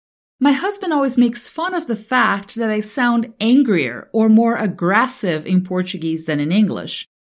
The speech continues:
but it's more about the pace and tone of the voice than the actual content of the message. On the other hand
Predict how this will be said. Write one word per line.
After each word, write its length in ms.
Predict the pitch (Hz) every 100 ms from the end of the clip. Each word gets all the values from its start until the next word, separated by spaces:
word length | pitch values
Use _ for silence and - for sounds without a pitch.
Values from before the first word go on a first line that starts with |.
| _
but 100 | 320
it's 220 | 381 -
more 280 | 349 359 403
about 380 | 381 277 269 247
the 80 | 202
pace 640 | - - - 269 220 -
and 260 | 190 175 -
tone 300 | 240 311 277
of 140 | 180
the 80 | 160
voice 480 | 143 139 143 196 -
than 160 | 190
the 160 | 185 -
actual 420 | 180 185 - 160
content 600 | - - 220 247 240 156
of 120 | 165 151
the 80 |
message. 680 | 147 175 180 - - - - - _ _ _ _ _
On 120 | 269
the 100 | 269
other 180 | 294 202
hand 540 | 180 294 262 165 208